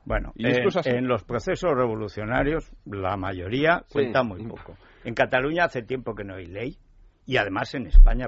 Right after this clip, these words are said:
Speaker 1: vamos a una situación
Speaker 2: No hay ley, pero hay
Speaker 1: revolucionaria.
Speaker 2: cajas de ahorros, cuidado.
Speaker 1: Sí, sí, una. Que el dos, dos tercios del negocio los tiene ya fuera
Speaker 2: Por
Speaker 1: de
Speaker 2: eso te digo,
Speaker 1: Cataluña.
Speaker 2: esa
Speaker 1: Y
Speaker 2: es la
Speaker 1: acaba de
Speaker 2: clave.
Speaker 1: hacer un arreglo con Suez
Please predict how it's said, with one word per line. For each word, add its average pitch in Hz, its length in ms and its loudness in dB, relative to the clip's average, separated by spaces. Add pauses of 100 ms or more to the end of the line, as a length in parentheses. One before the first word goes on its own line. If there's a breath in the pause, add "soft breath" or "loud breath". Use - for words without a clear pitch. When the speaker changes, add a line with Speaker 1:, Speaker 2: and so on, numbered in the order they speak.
Speaker 1:
vamos 110 420 -8 (100)
a - 100 -14
una 110 260 0
situación - 520 4
Speaker 2:
No - 100 -2
hay 107 60 -4
ley, 110 180 0
pero 139 140 4
hay 139 60 4
Speaker 1:
revolucionaria. - 160 2
Speaker 2:
cajas 95 100 -6
de 92 60 -6
ahorros, 92 300 -8 (120)
cuidado. 80 240 -6
Speaker 1:
Sí, 87 220 -8
sí, - 340 -6 (180)
una. 131 300 0 (840)
Que 117 280 -4
el 110 180 -6
dos, 113 240 -4
dos 147 240 -4
tercios 123 380 -4
del 117 140 -6
negocio 120 320 -6
los 98 160 -10
tiene 104 240 -8
ya 87 100 -10
fuera 98 180 -8
Speaker 2:
Por 95 60 -4
Speaker 1:
de 95 40 -8
Speaker 2:
eso - 140 -10
te 92 140 -6
digo, 120 180 -6
Speaker 1:
Cataluña. - 300 -16
Speaker 2:
esa - 20 -14
Speaker 1:
Y - 20 -12
Speaker 2:
es - 120 0
la 113 80 4
Speaker 1:
acaba 143 240 4
de 151 80 6
Speaker 2:
clave. 143 80 4
Speaker 1:
hacer 143 160 0
un 135 160 0
arreglo 117 380 -2
con 104 220 -8
Suez 156 320 -2